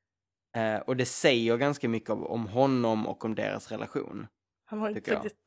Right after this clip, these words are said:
Speaker 2: tre stycken såna skitstora hundar i en lägenhet. Alltså, vem har ens det?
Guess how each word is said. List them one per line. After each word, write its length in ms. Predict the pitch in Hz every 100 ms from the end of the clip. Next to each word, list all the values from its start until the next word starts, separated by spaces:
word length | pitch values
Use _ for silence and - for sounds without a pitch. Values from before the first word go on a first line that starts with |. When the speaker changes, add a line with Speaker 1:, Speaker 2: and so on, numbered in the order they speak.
| - 208
Speaker 2:
tre 400 | 226 214 185 202
stycken 380 | - 196 196
såna 180 | 190 185
skitstora 760 | - - 208 220 - - 175 185
hundar 320 | 208 185 175
i 40 |
en 60 | 175
lägenhet. 640 | 190 196 170 170 - -
Alltså, 400 | 175 175 180 170 - 196
vem 160 | 185 185
har 280 | 202 170 190
ens 200 | 220 -
det? 200 | 175